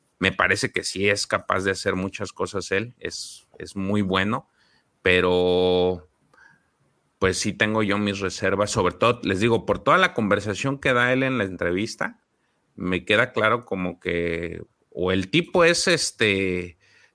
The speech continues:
no lo quieren, más bien lo, lo tienen en tan alta autoestima que, que, que para ellos todo es, este, todo lo que dice él está bien.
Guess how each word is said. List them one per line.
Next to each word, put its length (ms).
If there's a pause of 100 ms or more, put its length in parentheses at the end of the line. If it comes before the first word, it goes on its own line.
no 140
lo 180
quieren, 840 (300)
más 220
bien 560
lo, 140
lo 240
tienen 320
en 320
tan 260
alta 260
autoestima 800
que, 400
que, 640
que 120
para 280
ellos 340
todo 320
es, 220
este, 600
todo 240
lo 180
que 160
dice 420
él 280
está 300
bien. 360